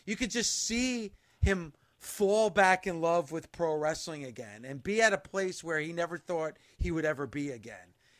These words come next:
in front of a sold-out crowd doing what he loves to do. Um, and now the next step for him is gonna be championship gold. And it's gonna be very, very interesting these next few shows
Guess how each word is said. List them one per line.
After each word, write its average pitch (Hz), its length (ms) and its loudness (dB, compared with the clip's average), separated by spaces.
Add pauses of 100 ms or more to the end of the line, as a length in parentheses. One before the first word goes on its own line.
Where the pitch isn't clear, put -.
in 160 100 -8
front 185 280 0
of 156 80 -6
a 151 40 -6
sold-out 165 720 2
crowd 151 400 2
doing 170 300 -6
what 143 160 -4
he 139 120 -8
loves 139 440 -4
to 139 120 -10
do. 123 220 -12 (680)
Um, 160 460 0 (200)
and 180 260 0
now 220 560 6
the 196 80 0
next 202 320 2
step 196 380 2
for 175 140 -2
him 151 380 -4 (540)
is 202 260 6
gonna 196 260 2
be 202 440 -2 (120)
championship 180 800 -2
gold. 160 500 -2 (500)
And 170 300 0
it's 175 220 -8
gonna 208 180 2
be 175 160 -4
very, 185 420 4
very 196 320 4
interesting 180 680 -6
these 147 260 -10
next 175 380 0
few 190 220 -6
shows 175 640 -2